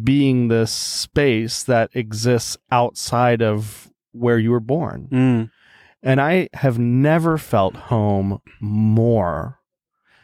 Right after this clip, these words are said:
Speaker 1: being in Sweden. Now, my family is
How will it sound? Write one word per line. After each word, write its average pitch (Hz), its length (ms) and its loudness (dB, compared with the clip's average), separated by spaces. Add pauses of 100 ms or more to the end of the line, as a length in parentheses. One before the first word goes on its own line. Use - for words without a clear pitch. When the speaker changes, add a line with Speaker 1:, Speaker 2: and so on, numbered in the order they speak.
(500)
Speaker 1:
being 120 280 2
in 107 160 0
Sweden. 98 480 -2
Now, 113 100 2
my 120 160 2
family 107 500 0
is - 480 -4